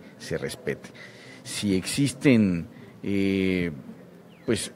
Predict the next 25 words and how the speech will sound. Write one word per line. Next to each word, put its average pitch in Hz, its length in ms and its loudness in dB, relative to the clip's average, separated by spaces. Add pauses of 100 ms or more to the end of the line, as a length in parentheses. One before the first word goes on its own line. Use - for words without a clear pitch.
eh, 92 380 -4
situaciones 113 840 2
que 95 400 0
son 113 300 4
violatorias 107 720 6
a 87 40 0
la 92 140 0
norma 101 400 0
o 82 120 -2
a 87 40 0
la 90 100 0
ley, 98 260 0 (440)
pues - 100 -10
tenemos 104 320 0
que - 80 -8
tomar 95 380 0
las 90 360 2 (400)
medidas 98 260 2
necesarias 120 680 2
y 101 60 -4
corregir 82 500 -4
eso. - 220 -10 (440)
Eh, 95 460 0
sobre 101 340 2
todo, 123 480 6